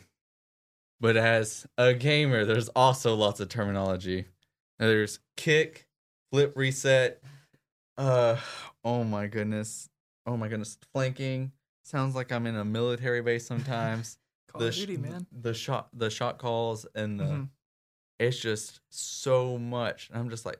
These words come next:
Speaker 1: and having to learn so much, I don't think I'm actually, and this, this may <laughs> sound bad, I don't think I'm good at the game
Speaker 2: Mm-hmm.
Speaker 1: because I'm so split at knowing all this stuff about
Speaker 2: Mm-hmm.
Speaker 1: every type of game. I may not be, like, diamond in Rocket League,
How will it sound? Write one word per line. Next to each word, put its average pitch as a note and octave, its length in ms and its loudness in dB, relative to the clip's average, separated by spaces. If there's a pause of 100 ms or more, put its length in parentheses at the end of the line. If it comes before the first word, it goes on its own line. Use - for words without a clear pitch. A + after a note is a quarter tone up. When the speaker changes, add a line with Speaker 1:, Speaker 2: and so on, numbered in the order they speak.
(120)
Speaker 1:
and A#2+ 140 -2
having C3 420 -4
to A2+ 40 -4
learn G#2+ 300 -6
so A#2+ 140 -10
much, B2+ 340 -8 (400)
I C#3 140 2
don't E3+ 260 -4
think B2+ 240 -4
I'm A2+ 220 -4
actually, A2+ 640 -6 (220)
and B2+ 240 -2
this, C3 340 -2
this B2+ 200 -6
may C#3 200 2
<laughs> - 0 -
sound C3 340 0
bad, G#2+ 260 0 (320)
I C#3+ 60 4
don't A3+ 140 -2
think F3+ 120 -2
I'm C3+ 180 0 (100)
good A#2 180 2
at C3+ 120 -2
the D#3 80 -2
game E3 420 -2 (200)
Speaker 2:
Mm-hmm. D#3 60 -4
Speaker 1:
because C3+ 400 4
I'm A#2+ 240 0
so C#3+ 760 2
split - 960 -2
at A2+ 160 0
knowing A#2+ 340 0
all A#2 300 4
this C3+ 220 0
stuff B2+ 300 0
about G#2 260 0
Speaker 2:
Mm-hmm. C3+ 140 -2
Speaker 1:
every B2+ 420 2
type B2 400 -6
of B2 140 -4
game. G#2+ 480 -4 (340)
I A2+ 120 0
may D3+ 180 2
not C3 260 -2
be, B2+ 220 -2
like, G#2+ 260 -2
diamond A#2 460 -2
in B2 100 -2
Rocket B2 320 -6
League, B2 220 -4